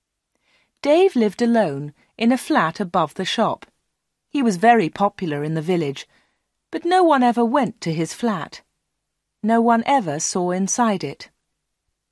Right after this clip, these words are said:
At the bottom of the stairs there were two doors. One led into the stockroom.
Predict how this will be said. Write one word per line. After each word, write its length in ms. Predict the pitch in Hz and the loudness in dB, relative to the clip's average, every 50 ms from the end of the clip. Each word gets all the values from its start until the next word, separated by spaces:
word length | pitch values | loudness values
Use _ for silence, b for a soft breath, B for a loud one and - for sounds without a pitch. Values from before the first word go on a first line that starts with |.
| _ - | _ 0
At 160 | - 240 220 | 0 0 2
the 140 | 262 233 202 262 | 0 0 2 2
bottom 260 | 285 294 - 392 392 | 2 2 2 -2 -2
of 120 | 381 339 | -2 -2
the 140 | - 320 - - | -2 -4 -4 -4
stairs 420 | - - 170 143 139 139 147 151 - | -2 -2 -2 -2 -2 -4 -4 -6 -4
there 160 | - 180 165 | -4 -2 -2
were 280 | 160 170 170 - - - | -2 -2 -4 -4 -4 0
two 180 | 226 233 233 | 0 2 2
doors. 580 | 202 214 208 180 147 135 131 131 131 - - - _ _ _ _ _ _ _ _ _ _ - | 2 2 0 0 -2 -4 -6 -8 -8 -10 -12 -16 _ _ _ _ _ _ _ _ _ _ -8
One 400 | 175 180 226 262 294 330 330 302 | -2 2 2 2 2 2 0 0
led 180 | 269 247 233 | 0 0 0
into 260 | 196 185 180 170 - 190 | 0 0 -2 -2 -4 -4
the 100 | 190 220 | -6 -4
stockroom. 760 | - - - 269 214 - - - - 160 139 135 135 139 | -4 -2 0 0 0 -2 -4 -8 -8 -8 -8 -8 -12 -14